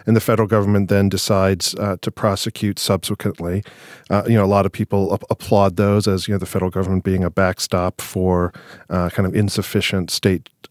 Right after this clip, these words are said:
uh, justice systems. And then on the other side, you know, we see cases like, uh,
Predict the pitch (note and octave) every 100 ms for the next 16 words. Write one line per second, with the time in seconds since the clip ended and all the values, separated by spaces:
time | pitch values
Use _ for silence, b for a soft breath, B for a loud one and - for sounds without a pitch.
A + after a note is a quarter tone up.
0 | - G2+ F2+ G#2+ F#2 - F2 - E2 -
1 | G2 A2+ - B B B D3 D3 E3 E3
2 | E3 D#3+ F3 C#3+ C3 B2+ A#2+ A2+ B2 -
3 | A#2+ - G#2 A2+ A2+ A2 - G#2+ G#2+